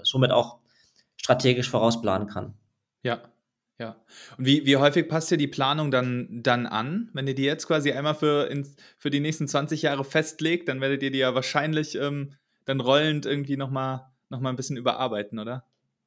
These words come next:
Speaker 1: Ja, genau. Also man sagt eigentlich, dass es sinnvoll ist, die mindestens alle, alle drei Jahre anzuschauen. Die Unternehmen, die ich begleiten durfte, haben die Planung eigentlich einmal im Jahr überarbeitet oder zumindest
Speaker 2: Mhm.
Speaker 1: angesehen.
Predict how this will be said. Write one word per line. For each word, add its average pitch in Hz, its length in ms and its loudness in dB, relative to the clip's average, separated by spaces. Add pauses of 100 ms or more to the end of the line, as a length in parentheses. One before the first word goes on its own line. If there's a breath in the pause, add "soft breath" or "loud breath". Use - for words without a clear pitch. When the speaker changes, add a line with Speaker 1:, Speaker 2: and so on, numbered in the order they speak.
(340)
Speaker 1:
Ja, 117 420 0
genau. 107 280 -2
Also 113 600 -4
man 123 220 0
sagt 147 260 8
eigentlich, 131 360 2
dass 120 180 -2
es 117 120 -6
sinnvoll 135 340 2
ist, 117 180 0
die 117 80 2
mindestens 127 520 2
alle, 113 460 4 (180)
alle 117 240 0 (300)
drei 127 240 4
Jahre 139 260 6
anzuschauen. 117 960 0 (520 loud breath)
Die 135 60 2
Unternehmen, 131 380 6
die 135 120 4
ich 135 80 2
begleiten 120 460 6
durfte, 117 360 0
haben 113 360 0 (480)
die - 880 -14
Planung 120 380 4
eigentlich 110 480 0
einmal 110 360 4
im 104 120 2
Jahr 104 240 4
überarbeitet 98 640 0
oder 101 180 0
zumindest 117 400 0
Speaker 2:
Mhm. 117 80 -4
Speaker 1:
angesehen. 101 540 -6